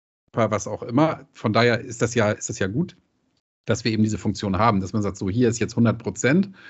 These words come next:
und darüber, alles darüber ist ungesund und das lässt du jetzt mal. Unter Alkohol ist es ja oftmals anders, ja,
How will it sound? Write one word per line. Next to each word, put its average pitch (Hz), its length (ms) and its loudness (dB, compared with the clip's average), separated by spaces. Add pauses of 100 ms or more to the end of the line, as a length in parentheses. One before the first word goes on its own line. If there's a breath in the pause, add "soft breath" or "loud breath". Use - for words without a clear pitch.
(300 loud breath)
und 113 200 2
darüber, 107 540 6 (380)
alles 107 240 0
darüber 107 360 4
ist - 340 -8
ungesund 117 720 4
und 104 220 -2
das 95 160 -2
lässt 107 260 -2
du 104 40 -2
jetzt 87 300 -4
mal. 87 240 -10 (380 loud breath)
Unter 107 300 0
Alkohol 160 640 4 (140)
ist 127 160 0
es 127 160 -4
ja 117 140 4
oftmals 107 480 -2
anders, 151 580 0 (500)
ja, 120 300 -2